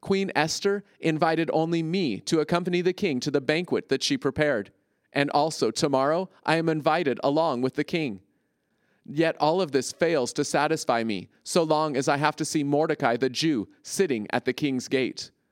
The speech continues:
Haman's wife Zeresh and all his friends said to him, "Have a gallows seventy-five feet high built, and in the morning tell the king that Mordecai should be hanged on it. Then go with the king to the banquet contented."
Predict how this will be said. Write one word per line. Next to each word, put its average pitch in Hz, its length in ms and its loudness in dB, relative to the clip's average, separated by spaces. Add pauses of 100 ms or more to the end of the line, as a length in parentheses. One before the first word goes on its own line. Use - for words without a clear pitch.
(540)
Haman's 147 380 0
wife 131 240 2
Zeresh 127 520 0
and 135 100 0
all 147 140 2
his 151 200 -2
friends 135 280 0
said 151 220 0
to 147 100 0
him, 101 280 -2 (420)
"Have 196 180 0
a 233 60 0
gallows 156 580 0
seventy-five 180 680 0
feet 165 220 -4
high 143 260 2
built, 117 480 -4 (360)
and 156 140 2
in 160 60 0
the 156 80 2
morning 160 420 -2 (220)
tell 180 200 2
the 196 100 2
king 127 260 -2
that 147 140 2
Mordecai 156 440 2
should 151 220 -2
be 175 120 0
hanged 170 280 0
on 107 140 0
it. - 240 -10 (400)
Then 170 160 2
go 165 140 4
with 196 180 0
the 208 100 2
king 131 260 -2
to 131 120 -8
the 139 100 2
banquet 143 600 -2
contented." 139 680 -2